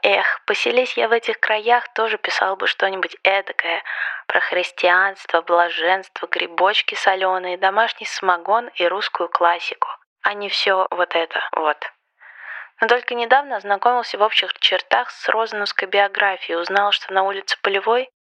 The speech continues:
он поселился уже перед смертью и прожил здесь ужасные полтора года. Холод, болезни, нищета, ничтожество, нескончаемый крик о помощи и проклятие в адрес христианства и всего русского. Только плакал и кашлял, писал по своим адресам:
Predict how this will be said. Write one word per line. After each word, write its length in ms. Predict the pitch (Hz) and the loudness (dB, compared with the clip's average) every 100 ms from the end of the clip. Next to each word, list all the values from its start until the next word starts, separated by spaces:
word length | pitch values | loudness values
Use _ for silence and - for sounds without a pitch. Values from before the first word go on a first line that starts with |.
| - | 0
он 140 | 240 | 0
поселился 640 | 240 208 185 190 214 - 180 | 0 -4 -2 -2 -2 -2 -2
уже 180 | 180 | 0
перед 240 | 196 180 180 | 0 -2 -2
смертью 560 | - 175 170 170 - | -4 0 0 -2 -4
и 80 | 165 | -2
прожил 360 | - 208 208 175 | 0 0 0 -6
здесь 300 | - 180 - | -4 -4 -4
ужасные 540 | - 185 190 202 - 165 | -2 2 2 2 -4 -10
полтора 460 | - 175 170 175 | -6 2 2 2
года. 400 | 185 - 175 - - - - - - - | -2 -2 0 0 -6 -12 -20 -20 -20 -8
Холод, 580 | - - 214 214 208 - - | 0 2 2 0 -6 -6 -2
болезни, 520 | 170 175 196 196 180 | 0 0 -2 -4 -4
нищета, 680 | 170 156 - - 175 190 - _ | -2 0 0 2 2 2 -4 _
ничтожество, 880 | 180 170 - - 190 190 190 - 185 - _ - | -4 -2 0 0 0 -2 -6 -8 -8 -10 _ -6
нескончаемый 720 | 180 - 185 - 202 196 185 | -2 -2 0 0 0 -2 -4
крик 320 | - 196 - | -2 0 0
о 80 | 175 | 2
помощи 560 | - 180 175 160 - | 2 0 2 0 0
и 100 | - | 0
проклятие 680 | - 175 - 175 175 170 180 | 0 0 0 0 0 0 0
в 60 | 180 | 0
адрес 320 | 180 180 - | 0 -2 -2
христианства 800 | - 175 - - 180 202 - - - - | -2 -2 -2 2 2 0 -6 -10 -10 -10
и 60 | 185 | -4
всего 460 | - - 175 185 | -2 0 0 0
русского. 560 | 185 170 - - - 190 - - - - - - - | 0 -4 -4 -4 -4 -8 -12 -20 -20 -20 -18 -16 0
Только 260 | 190 - | 0 0
плакал 420 | - 202 214 202 180 | 2 2 2 -4 -2
и 20 | |
кашлял, 480 | - 180 - - 180 | 0 0 0 -6 -8
писал 380 | - - 196 | -6 0 0
по 80 | 190 | 0
своим 320 | - 185 185 | -2 0 2
адресам: 640 | 180 180 180 - 180 175 - | 0 0 -4 0 0 0 -4